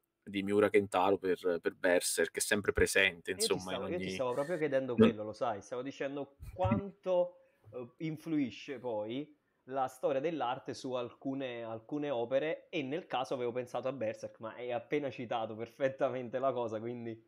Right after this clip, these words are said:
Speaker 2: in che modo, secondo te?
Speaker 1: In che senso? In che modo, scusa?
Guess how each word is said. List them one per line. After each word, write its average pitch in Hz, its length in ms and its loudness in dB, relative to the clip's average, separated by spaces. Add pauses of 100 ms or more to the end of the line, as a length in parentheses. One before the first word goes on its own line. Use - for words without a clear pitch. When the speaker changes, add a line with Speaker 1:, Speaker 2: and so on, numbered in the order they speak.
(440)
Speaker 2:
in 151 200 -2
che 175 140 0
modo, 113 720 -2
secondo 123 420 -6
te? 110 300 -10 (3000)
Speaker 1:
In 113 80 10
che 120 120 8
senso? 95 440 8
In 107 80 8
che 104 100 8
modo, 101 320 8
scusa? 107 400 4